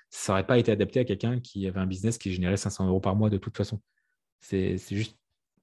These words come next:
c'est juste comme ça que ça fonctionne et, euh, il n'y a pas de tabou à, à ce niveau-là, euh, pour moi. Donc, j'espère que ça fait sens. Donc, pour répondre à la question, pour synthétiser, si la méthode fonctionne, pourquoi faire des formations payantes ? Parce que forma-,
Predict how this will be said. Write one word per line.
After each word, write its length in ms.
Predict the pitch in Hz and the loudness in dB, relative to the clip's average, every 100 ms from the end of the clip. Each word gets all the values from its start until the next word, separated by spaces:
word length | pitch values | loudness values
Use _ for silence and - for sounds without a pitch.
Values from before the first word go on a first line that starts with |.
| _ | _
c'est 200 | - - | -10 -2
juste 140 | 120 - | -2 2
comme 100 | 123 | 2
ça 100 | 117 | 4
que 60 | |
ça 60 | 110 | 2
fonctionne 380 | - 101 110 95 | 2 4 4 2
et, 200 | 90 90 | 0 -2
euh, 80 | |
il 80 | 90 | -4
n'y 80 | 90 | -6
a 40 | |
pas 100 | 90 | -2
de 80 | 110 | 0
tabou 280 | - 104 110 | 2 4 4
à, 40 | 95 - _ _ _ _ _ _ | 2 -2 _ _ _ _ _ _
à 100 | 95 | -6
ce 100 | - | -2
niveau-là, 280 | 101 98 92 - - - - - - - - - - | -2 -2 -4 -8 -20 -20 -20 -20 -20 -16 -16 -18 -4
euh, 200 | 95 90 | -2 0
pour 200 | 87 101 | 0 2
moi. 240 | 98 92 - _ _ _ - | 2 2 -4 _ _ _ 0
Donc, 160 | 127 151 | 6 8
j'espère 240 | 175 262 | 6 4
que 60 | 254 | 2
ça 100 | 127 | 2
fait 140 | 117 | 2
sens. 420 | 104 131 160 - - _ _ _ _ _ - - | 2 2 0 -2 -14 _ _ _ _ _ -20 2
Donc, 280 | 127 127 - - _ _ | 4 4 0 -14 _ _
pour 100 | - | 0
répondre 200 | 139 175 | 2 4
à 40 | 160 | 4
la 80 | 120 | 4
question, 520 | 117 - 135 139 - - | 0 0 0 0 -4 -10
pour 120 | 113 | -4
synthétiser, 580 | 117 135 110 104 127 - - - - - | 0 2 2 4 2 2 -12 -20 -20 -4
si 120 | 131 | 2
la 80 | 135 | 4
méthode 240 | 147 170 | 4 2
fonctionne, 320 | 131 117 151 | 0 0 0
pourquoi 240 | 131 110 123 | -2 -2 -2
faire 140 | 123 | -2
des 80 | 110 | -2
formations 420 | 123 113 - 113 | -2 -4 -4 -6
payantes ? 400 | - 104 131 - - _ | -4 -2 -2 -4 -16 _
Parce 160 | - 107 | -12 -8
que 100 | - | -6
forma-, 240 | 113 110 | -4 -2